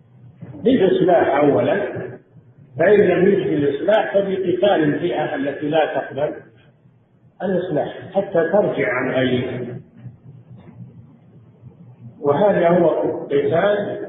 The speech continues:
البغاة، وهذا له باب في الفقه، باب في، في السنة، قتال البغاة، قتال البغاة الذين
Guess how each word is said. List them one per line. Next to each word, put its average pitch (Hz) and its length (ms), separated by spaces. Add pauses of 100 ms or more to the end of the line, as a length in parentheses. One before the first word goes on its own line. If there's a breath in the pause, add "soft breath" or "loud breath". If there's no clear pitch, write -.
(160)
البغاة، 139 800 (1040)
وهذا 156 340
له 190 200
باب 143 600 (400)
في 156 60
الفقه، 160 500
باب 151 480
في، 127 420 (1120)
في - 100
السنة، 151 840 (840)
قتال 170 440
البغاة، - 600 (1700)
قتال 160 480
البغاة 131 420 (540)
الذين 139 460